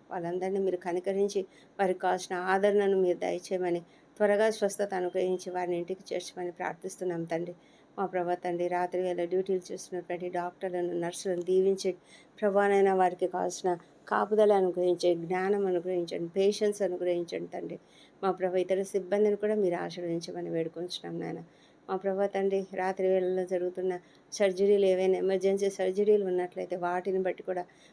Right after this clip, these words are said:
నీ సన్నిధిలో మొరపెట్టుకుంటున్నాం. ప్రతి ఒక్కరిని మీరు కాపాడండి దేవా. ప్రభా, మరి అనేకుల కొరకు తండ్రి మాకు తెలియదు కానీ తండ్రి ప్రతి ఒక్కరి కొరకు ప్రార్థిస్తున్నాము,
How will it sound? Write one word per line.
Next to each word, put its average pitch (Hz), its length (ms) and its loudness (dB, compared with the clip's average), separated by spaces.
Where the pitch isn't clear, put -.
నీ 202 60 6
సన్నిధిలో 185 460 0
మొరపెట్టుకుంటున్నాం. 175 880 -8
ప్రతి 180 260 -8
ఒక్కరిని 202 420 -2
మీరు 185 160 2
కాపాడండి 170 720 -6
దేవా. 208 260 6
ప్రభా, 190 400 0
మరి 175 300 0
అనేకుల 220 500 4
కొరకు 185 380 -2
తండ్రి 190 280 2
మాకు 180 300 -4
తెలియదు 208 340 4
కానీ 165 400 -4
తండ్రి 175 260 -4
ప్రతి 175 200 -6
ఒక్కరి 190 240 -8
కొరకు 175 300 -6
ప్రార్థిస్తున్నాము, 170 880 -8